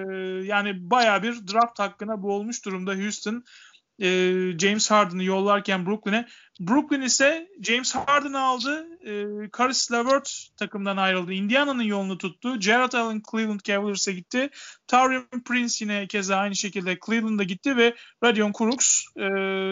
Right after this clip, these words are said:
Houston'ın yolunu tuttu. Indiana Pacers ise, e, Victor Oladipo'yu yollarken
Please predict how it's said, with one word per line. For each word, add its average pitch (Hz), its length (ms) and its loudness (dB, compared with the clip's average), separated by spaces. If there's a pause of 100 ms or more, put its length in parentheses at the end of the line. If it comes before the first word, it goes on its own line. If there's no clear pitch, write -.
(500)
Houston'ın 240 380 0
yolunu 233 340 4
tuttu. 196 260 -8
Indiana 254 440 2
Pacers 254 600 0 (400)
ise, - 180 0
e, 220 720 2
Victor 240 240 0
Oladipo'yu 226 520 2
yollarken 226 600 2